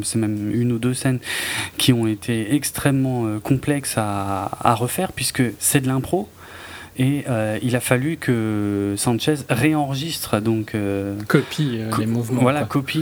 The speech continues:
Speaker 1: les, les mouvements pour que ça colle avec ce qu'on voit à l'écran, euh, les, les, les petits moments où on voit, on voit la batterie dans le film, quoi. Donc, euh, ça, ça a été, euh, <laughs> ça leur a posé de gros problèmes, mais bon, euh,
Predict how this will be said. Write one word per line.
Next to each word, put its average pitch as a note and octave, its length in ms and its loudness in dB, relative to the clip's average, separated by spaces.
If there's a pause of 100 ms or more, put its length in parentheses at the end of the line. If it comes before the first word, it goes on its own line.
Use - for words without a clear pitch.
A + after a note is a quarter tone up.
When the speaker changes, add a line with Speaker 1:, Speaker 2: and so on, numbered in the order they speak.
Speaker 1:
les, B2 160 0
les A#2 120 0
mouvements B2 340 2
pour C#3+ 220 -2
que C3+ 80 -2
ça - 160 -2
colle D#3+ 240 2
avec B2 180 -6
ce - 80 -6
qu'on B2 140 4
voit C#3 260 0
à A2+ 320 0
l'écran, C#3 540 2
euh, G#2+ 80 0
les, G2+ 280 0
les, G#2 200 0
les A2 100 0
petits - 220 2
moments B2+ 280 2
où C3 40 0 (120)
on G#2+ 40 2
voit, A#2 300 0
on G#2+ 120 0
voit A2+ 140 0
la A2+ 100 -2
batterie A2+ 460 -2
dans G#2+ 140 2
le A2+ 40 0
film, D3 220 -2
quoi. - 160 -2 (640)
Donc, A#2 240 2
euh, - 20 0
ça, A#2+ 160 -2
ça A#2 140 0
a - 20 2
été, A2 240 0
euh, G2+ 160 -2 (280)
<laughs> - 260 -4
ça - 160 0
leur A2 100 -2
a A2 60 0
posé A#2 260 0
de A#2+ 60 -4
gros A#2+ 100 4
problèmes, C#3 320 4
mais C3+ 100 4
bon, B2+ 220 0
euh, A2+ 40 0